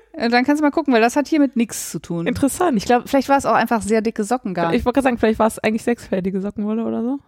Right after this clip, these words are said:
Speaker 1: Ah, interessant. Äh, hab ich noch nicht nachgeguckt, könnte aber sein. Aber eigentlich nicht.
Speaker 2: Ich beerben.
Speaker 1: Hm. Nee, äh, ich zeig dir die gleich mal.
Speaker 2: Ja.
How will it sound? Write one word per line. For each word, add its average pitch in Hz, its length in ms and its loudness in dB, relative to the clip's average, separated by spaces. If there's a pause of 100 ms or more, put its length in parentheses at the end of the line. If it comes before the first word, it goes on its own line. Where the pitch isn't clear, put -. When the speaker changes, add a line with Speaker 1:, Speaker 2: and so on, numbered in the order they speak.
Speaker 1:
Ah, 262 280 4
interessant. - 540 -4 (420)
Äh, 196 500 2 (400)
hab 180 120 0
ich 160 120 -4
noch 165 140 0
nicht 196 140 0
nachgeguckt, 220 440 0
könnte 180 220 -2
aber 214 200 2
sein. 175 340 0 (440)
Aber - 200 2
eigentlich - 400 -10
nicht. 160 300 -10 (800)
Speaker 2:
Ich - 180 -16
beerben. 180 440 -4 (120)
Speaker 1:
Hm. 175 240 -2 (300)
Nee, 214 240 0
äh, 202 200 2
ich 170 140 -4
zeig 208 180 -2
dir 190 80 -4
die 165 80 -6
gleich 160 220 -8
mal. 247 100 2
Speaker 2:
Ja. 220 80 2